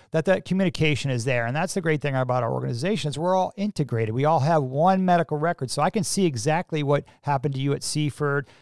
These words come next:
that happened at Ocean Pines, that may have happened at the Salisbury Hospital because of our integrated system. I know exactly what's going on with you. I know exactly what your doctors are thinking because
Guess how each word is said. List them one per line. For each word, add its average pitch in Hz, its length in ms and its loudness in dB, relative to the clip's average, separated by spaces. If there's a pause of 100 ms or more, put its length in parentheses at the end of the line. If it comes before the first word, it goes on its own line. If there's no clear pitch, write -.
that 131 140 0
happened 131 280 0
at - 100 -4
Ocean 139 320 -2
Pines, 127 280 -6
that - 100 -10
may 131 120 -2
have 120 100 -2
happened 127 460 -6
at 123 200 -4 (300)
the 131 100 -4
Salisbury 139 460 2
Hospital 135 500 -2
because 131 400 -4
of 127 80 -2
our 131 160 0
integrated 143 540 -4
system. 151 400 -2 (360)
I 160 120 2
know 156 120 4
exactly 139 440 -2
what's 139 160 -2
going 127 260 0
on 120 160 -4
with 120 100 -4
you. 131 120 0
I 127 80 -2
know 135 160 -2
exactly 151 360 0
what 175 120 2
your 147 80 0
doctors 131 500 0
are - 80 -2
thinking - 460 -2
because 131 240 0